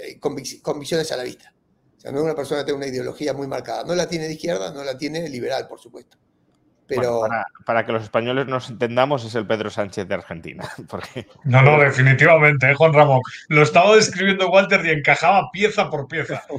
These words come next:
Speaker 3: Dio el golpe en su partido, fue aniquilando a la, a los opositores. Luego el siguiente
Speaker 2: Incluyendo a
Speaker 3: paso.
Speaker 2: Podemos, in-, eh, al P P,
Speaker 3: Sí, sí, sí.
Speaker 2: eh, con la división
Speaker 3: Sí, sí.
Speaker 2: poten-, potenciando a Vox.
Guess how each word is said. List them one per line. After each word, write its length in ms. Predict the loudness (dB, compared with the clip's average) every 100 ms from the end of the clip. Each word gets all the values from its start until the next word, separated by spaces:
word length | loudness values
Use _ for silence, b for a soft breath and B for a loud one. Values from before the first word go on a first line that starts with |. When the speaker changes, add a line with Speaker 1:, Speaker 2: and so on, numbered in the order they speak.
| -12
Speaker 3:
Dio 140 | -8 -6
el 100 | -4
golpe 300 | -6 -6 -6
en 100 | -6
su 160 | -8
partido, 560 | -8 -8 -8 -10 -10 -14
fue 200 | -12 -12
aniquilando 720 | -12 -14 -12 -6 -6 -6 -10
a 100 | -10
la, 180 | -12 -14 -18 B -6
a 160 | -6
los 100 | -4
opositores. 600 | -8 -10 -10 -8 -8 -8 -10
Luego 280 | -10 -8
el 100 | -8
siguiente 260 | -8 -12 -6
Speaker 2:
Incluyendo 380 | 0 2 4 4
a 40 |
Speaker 3:
paso. 100 | 4
Speaker 2:
Podemos, 640 | 4 4 4 2 2 0 -2
in-, 200 | -6 -6
eh, 440 | -4 -2 0 0 -2
al 180 | -4 -4
P 140 | -4
P, 140 | -2 0
Speaker 3:
Sí, 160 | 2
sí, 240 | 2 2 0
sí. 160 | -2 -4
Speaker 2:
eh, 640 | -6 -4 -4 -4 -6 -6
con 180 | -6 -2
la 120 | -2
división 380 | -2 -6 -6 -8
Speaker 3:
Sí, 200 | -8 -10
sí. 20 |
Speaker 2:
poten-, 420 | -10 -8 -8 -10 -10
potenciando 520 | -8 -8 -8 -8 -4 -2
a 40 |
Vox. 560 | 0 0 0 -2 -8